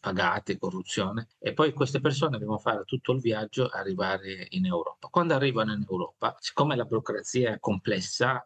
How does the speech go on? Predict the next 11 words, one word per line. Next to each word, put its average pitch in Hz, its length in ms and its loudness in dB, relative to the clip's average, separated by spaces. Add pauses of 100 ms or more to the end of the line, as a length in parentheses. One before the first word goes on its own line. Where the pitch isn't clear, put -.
iniziano 104 1200 -2 (380)
a - 120 -6
chiedere 104 480 0
dei 101 140 -2
documenti, 101 1200 -2
i 107 80 -4
paesi 110 400 2
gli 107 120 2
chiedono: 104 480 0
"No, 117 80 -2
ma 110 300 -2